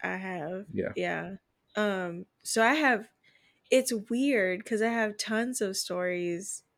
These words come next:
Speaker 1: that would connect to this. Like, people who, like, they got off the plane and just even touched the tarmac and were
Speaker 2: Mm.
Speaker 1: weeping.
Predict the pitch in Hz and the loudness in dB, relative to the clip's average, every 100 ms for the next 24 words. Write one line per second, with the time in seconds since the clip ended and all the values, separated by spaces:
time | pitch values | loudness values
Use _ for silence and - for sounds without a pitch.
0 | _ 214 175 170 170 208 180 180 - 190 | _ -2 0 0 -2 -4 -2 -4 -4 -8
1 | - 101 - 190 190 - 233 220 196 202 | -2 -2 2 0 0 -2 -2 0 0 2
2 | 208 190 180 170 - - - - - _ | 2 2 2 2 0 -8 -20 -20 -20 _
3 | _ _ _ _ 190 214 208 214 214 208 | _ _ _ _ 4 8 8 8 6 8
4 | 202 208 196 190 220 208 214 190 180 - | 4 2 -2 -2 0 2 2 2 0 0
5 | 202 185 208 208 208 190 185 - 190 - | 0 2 2 2 2 0 0 0 0 0
6 | - 185 - 208 214 220 196 156 - - | -6 -6 0 6 6 6 2 2 0 -2
7 | - 196 - 214 95 202 180 208 208 - | 2 4 6 4 2 -2 0 0 0 0
8 | 156 - 214 | -2 -2 -6